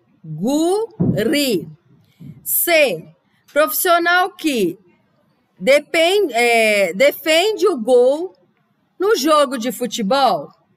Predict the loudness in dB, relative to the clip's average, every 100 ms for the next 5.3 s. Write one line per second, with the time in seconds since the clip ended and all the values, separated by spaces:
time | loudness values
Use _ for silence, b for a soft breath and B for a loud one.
0 | _ _ _ _ -2 -2 -4 -2 2 4
1 | 4 2 0 2 2 2 0 -2 -2 -2
2 | -2 -6 -12 _ _ -20 -8 0 2 4
3 | 2 0 2 4 4 2 -2 -6 -8 -8
4 | -12 -16 -16 -16 -16 B B -12 -2 2
5 | 2 2 -4